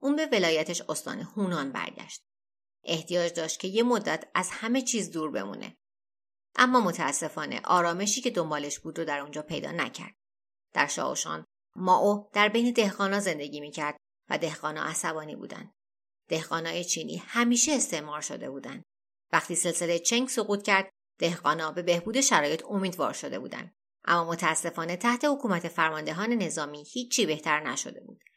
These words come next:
دستمزد اونا تغییری نکرده بود، در حالی که صاحبان زمین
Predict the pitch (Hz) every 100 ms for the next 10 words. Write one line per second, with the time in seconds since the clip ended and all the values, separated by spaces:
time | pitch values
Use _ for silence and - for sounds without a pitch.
0 | _ _ - 156 - 156 156 160 160 165
1 | 151 160 156 151 202 226 190 185 170 170
2 | _ _ - 160 156 156 151 151 160 156
3 | 156 214 247 233 185 175